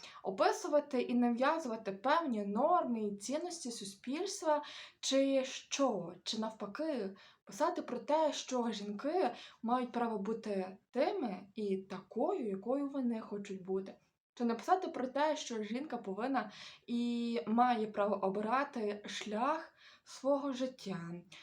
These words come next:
або ж звичайні сімейні цінності, або ж, е, щось в царині, е, творчості, або будь-що, що жінка ма-, на що жінка має право і бажання,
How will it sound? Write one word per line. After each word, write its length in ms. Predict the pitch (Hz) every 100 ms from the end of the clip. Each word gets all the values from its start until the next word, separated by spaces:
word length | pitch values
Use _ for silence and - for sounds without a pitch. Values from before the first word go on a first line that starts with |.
| - -
або 420 | 202 202 220 214
ж 160 | 190 196
звичайні 800 | 196 196 196 247 277 285 277 269
сімейні 580 | 262 247 240 240 233 233
цінності, 760 | 233 233 226 220 - - 220 -
або 540 | - 190 190 202 208
ж, 420 | 202 202 190 196 196 196 - - - -
е, 300 | 208 196 185 190 196 - _
щось 460 | - - 262 285 -
в 100 | -
царині, 1080 | 233 202 220 240 233 220 220 220 214 214 202
е, 320 | 208 196 190 190
творчості, 960 | 208 202 285 - 277 - - 277 285 294 - - - -
або 500 | 202 196 254 269 196
будь-що, 1300 | 185 233 269 285 277 - - - - 247 208 170 - _ _ _
що 480 | - - 302 349 359
жінка 480 | 233 226 311 302 208
ма-, 280 | 190 202 226
на 140 | 208
що 300 | 202 294 311
жінка 400 | 220 277 302 240
має 400 | 220 226 220 214
право 540 | - 214 285 339 247 - - 262
і 120 | 254
бажання, 800 | 196 185 190 190 269 359 359 370